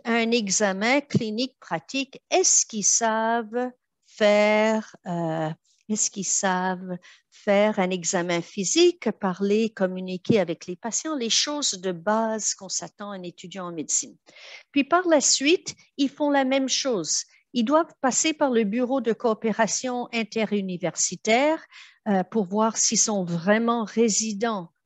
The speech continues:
Je veux pas dire, euh, euh, s'ils sont vraiment, euh, s'ils demeurent au Québec, selon le ministère de l'Éducation. Et ça, ça dépend pas de nous non plus. Et là, ils peuvent faire leur,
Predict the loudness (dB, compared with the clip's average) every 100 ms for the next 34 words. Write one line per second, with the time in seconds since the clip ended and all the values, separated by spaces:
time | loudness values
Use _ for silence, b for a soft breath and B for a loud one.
0 | -6 -4 -2 0 2 2 4 2 2 -2
1 | _ -4 -4 B B -6 0 2 2 0
2 | -2 -2 -2 0 0 0 -2 -2 0 2
3 | 2 -6 -18 -6 -2 0 2 2 4 4
4 | 4 4 2 0 -4 -4 -2 2 2 2
5 | -2 -2 b b b b _ -4 -2 0
6 | 0 0 0 0 -2 -2 -2 0 2 2
7 | 2 0 -4 -2 -4 -6 -6 -2 0 0
8 | 0 -6 -10 _ -10 -4 -2 -2 0 -2
9 | -2 -6 -2 -4 -2 -2 -2 -2 -6 -8
10 | -2 0 0 B B B B 0 2 4
11 | 4 2 0 -4 0 -2 -2 -2 0 0
12 | 2 4 4 2 -2